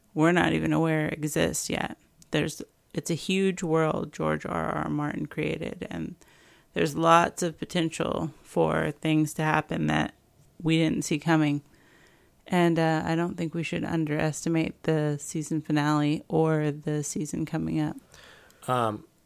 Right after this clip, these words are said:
Speaker 2: so I think coming up, this dragon is gonna be a huge piece of the puzzle. Um, and I think we were talking about it before.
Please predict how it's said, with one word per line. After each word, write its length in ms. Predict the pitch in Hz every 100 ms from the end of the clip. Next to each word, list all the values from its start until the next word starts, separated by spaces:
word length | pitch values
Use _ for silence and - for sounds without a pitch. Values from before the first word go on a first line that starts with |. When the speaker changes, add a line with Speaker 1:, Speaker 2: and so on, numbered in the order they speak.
| _
Speaker 2:
so 220 | - 135 120
I 80 |
think 220 | 123 147 143
coming 260 | 135 131
up, 200 | 131 123 -
this 280 | 123 120 -
dragon 380 | 123 113 117
is 100 | 110
gonna 180 | 107 113
be 160 | 110 110
a 60 |
huge 800 | 117 - - 113 110 110 110 123
piece 280 | - 113 104
of 100 | 113
the 80 | 104
puzzle. 440 | - 101 101 98 - - - - -
Um, 480 | 117 107 104 101 110 - _ _ _ -
and 400 | 123 127 127 117 - _ _ -
I 60 |
think 300 | 151 165 160 -
we 140 | 127
were 80 | 120
talking 260 | 123 117 120
about 140 | 104
it 80 | 98
before. 500 | 107 - 104 98